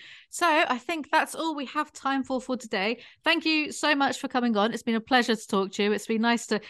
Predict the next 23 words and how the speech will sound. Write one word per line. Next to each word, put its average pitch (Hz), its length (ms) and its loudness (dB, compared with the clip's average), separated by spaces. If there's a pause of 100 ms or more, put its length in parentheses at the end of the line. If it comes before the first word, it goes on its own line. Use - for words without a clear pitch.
(100)
it's 262 100 -6
been 302 120 2
nice 330 220 2
to 320 80 -2
talk 294 240 0
to 262 80 -4
someone 247 300 2
else 226 240 4
who 208 200 2
has, 202 320 2
well, 185 260 0 (340)
you 220 200 2
have 208 180 0
much 226 320 2
more 208 180 2
knowledge 190 540 2
in 196 140 0
this 180 160 0
subject 175 480 -2
than 180 220 -2
I 196 180 4
could - 180 -10
possibly, 185 540 -4